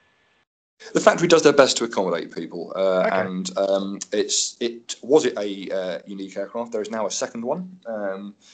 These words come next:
Speaker 1: uh, and the, um, the owner of that intends flying it around Africa. Uh,
Speaker 2: Oh,
Speaker 1: so,
Speaker 2: right.
Speaker 1: uh, Eurofox is, uh, starting to, um,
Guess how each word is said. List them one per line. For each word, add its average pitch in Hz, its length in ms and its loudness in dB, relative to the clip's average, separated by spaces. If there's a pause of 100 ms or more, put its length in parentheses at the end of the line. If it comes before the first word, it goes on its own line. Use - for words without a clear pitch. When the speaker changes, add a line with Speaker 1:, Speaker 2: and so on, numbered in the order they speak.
(340)
Speaker 1:
uh, 98 360 -2 (300)
and 98 180 -6
the, 98 360 -2 (120)
um, 98 340 -2 (400)
the 117 100 2
owner 107 100 2
of 92 60 2
that 104 200 2
intends 101 300 -2
flying 104 220 0
it 95 80 -8
around 101 200 0
Africa. - 400 0 (240)
Uh, 92 260 0
Speaker 2:
Oh, 156 40 4
Speaker 1:
so, 98 360 6
Speaker 2:
right. 95 300 0
Speaker 1:
uh, 95 140 -2 (440)
Eurofox 107 440 -2
is, - 240 -6 (140)
uh, 98 240 0
starting 104 400 2
to, 98 300 2
um, 95 240 -2